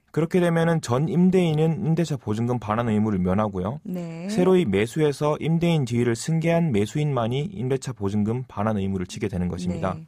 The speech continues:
Speaker 2: 그러니까 쉽게 얘기하면은 보증금을 돌려줘야 될 사람은 이제 새로 집을 산 사람이 된다는 거죠.
Speaker 1: 네, 매수인이
Speaker 2: 네.
Speaker 1: 됩니다.
Speaker 2: 그러면은 추징금을 돌려줘야 될 사람은 누가 됩니까?
Speaker 1: 이 사건에서는 매수인이 되어야 될 것이고요.
Speaker 2: 네.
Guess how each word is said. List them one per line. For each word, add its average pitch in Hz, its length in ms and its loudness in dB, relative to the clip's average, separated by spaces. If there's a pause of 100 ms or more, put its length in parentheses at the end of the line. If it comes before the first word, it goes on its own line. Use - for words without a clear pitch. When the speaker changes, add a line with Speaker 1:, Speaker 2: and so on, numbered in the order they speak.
(140)
Speaker 2:
그러니까 - 140 -16
쉽게 349 440 -6
얘기하면은 247 800 -4
보증금을 285 680 -6
돌려줘야 233 560 -4
될 214 180 -4
사람은 214 500 -4
이제 226 200 -4
새로 403 280 -6
집을 339 420 -2
산 415 240 -10
사람이 427 400 -4
된다는 185 420 -4
거죠. 151 280 -10
Speaker 1:
네, 113 200 2
매수인이 95 320 -2
Speaker 2:
네. 90 60 -4
Speaker 1:
됩니다. 90 320 -6 (500)
Speaker 2:
그러면은 320 760 -4
추징금을 370 520 -8
돌려줘야 226 480 -6
될 208 240 -8
사람은 185 500 -10
누가 196 200 -4
됩니까? 190 540 -10 (100)
Speaker 1:
이 - 80 -8
사건에서는 175 960 2
매수인이 113 460 0
되어야 95 280 -2
될 90 160 -6
것이고요. - 480 -8
Speaker 2:
네. 180 560 -6